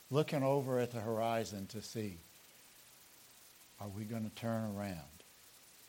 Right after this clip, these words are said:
Are we gonna come back? And what is it that makes him wait so eagerly for us? Is it because he wants to tell, tell us, "I told you so"?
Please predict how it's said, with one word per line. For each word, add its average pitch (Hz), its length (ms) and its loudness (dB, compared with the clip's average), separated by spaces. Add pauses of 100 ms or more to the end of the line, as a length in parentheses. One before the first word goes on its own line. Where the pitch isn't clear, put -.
(360)
Are 110 60 -8
we 104 140 -2
gonna 107 340 0 (340)
come 95 220 -6
back? 82 280 -4 (2500)
And 123 140 2
what 180 240 8
is 202 200 8
it 175 160 0
that 127 220 -4
makes 143 320 -2
him 107 380 -2 (200)
wait 113 480 -2
so 123 420 0 (100)
eagerly 110 680 -2
for 104 160 -6
us? 85 400 -8 (1400)
Is 123 160 0
it 113 100 2
because 123 380 4
he 127 100 4
wants 117 320 4
to 113 80 -2
tell, 127 500 8 (100)
tell 127 260 8
us, 160 200 2
"I 117 120 2
told 131 300 0
you 147 100 -6
so"? 143 320 -4